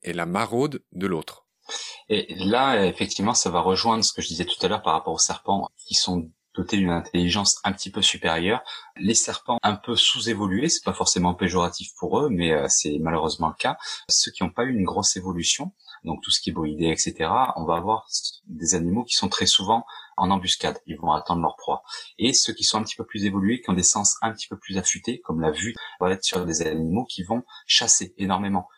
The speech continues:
Speaker 2: qui vont tout faire par rapport à leur sens, qui vont les stimuler un maximum et qui vont avoir un territoire à observer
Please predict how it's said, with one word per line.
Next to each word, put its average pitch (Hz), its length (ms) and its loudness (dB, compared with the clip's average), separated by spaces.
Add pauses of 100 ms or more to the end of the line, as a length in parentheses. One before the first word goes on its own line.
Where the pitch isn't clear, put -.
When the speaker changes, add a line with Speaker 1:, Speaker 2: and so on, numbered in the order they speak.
Speaker 2:
qui - 80 -8
vont 85 100 -2
tout - 100 -6
faire - 200 -2
par 85 140 2
rapport 85 200 0
à 82 40 4
leur 78 140 0
sens, - 300 0
qui 87 80 -4
vont 85 80 0
les 80 80 -2
stimuler 98 380 2
un 90 60 2
maximum 95 460 -2 (240)
et 85 80 -6
qui - 120 -12
vont 90 80 4
avoir 98 180 4
un 98 80 2
territoire 92 460 -2 (220)
à 92 120 0
observer 90 540 -2